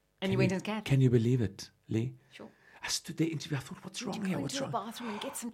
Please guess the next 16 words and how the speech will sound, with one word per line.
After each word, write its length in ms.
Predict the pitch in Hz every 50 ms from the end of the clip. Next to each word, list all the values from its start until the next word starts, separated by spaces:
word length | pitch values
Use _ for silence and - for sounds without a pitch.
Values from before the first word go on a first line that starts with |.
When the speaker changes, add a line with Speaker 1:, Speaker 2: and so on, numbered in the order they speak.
| -
Speaker 2:
I 80 | - 139
had 200 | 139 165 165 131
the 80 | 170 147
Speaker 1:
tissues? 80 | 110
Speaker 2:
bra, 260 | - 156 160 160 160 143
but 140 | 127 131 131
no 120 | 139 131
tits. 440 | 131 131 - 151 - - - - - -
Speaker 1:
Oh, 40 | - - - - - _ -
God. 80 | - _ _ _ _ _
Speaker 2:
Well, 200 | - 95 95 92
I 100 | 90 87 - - - - - -
ran 540 | 82 82 90 87 82 76 69 67 64 64 - _ _ _ _ _ _ _ _ _ _ _ _ _
like 200 | - 82 90 - 90
Zola 300 | 85 92 90 87 87 82
Bud 360 | 69 - 80 71 - -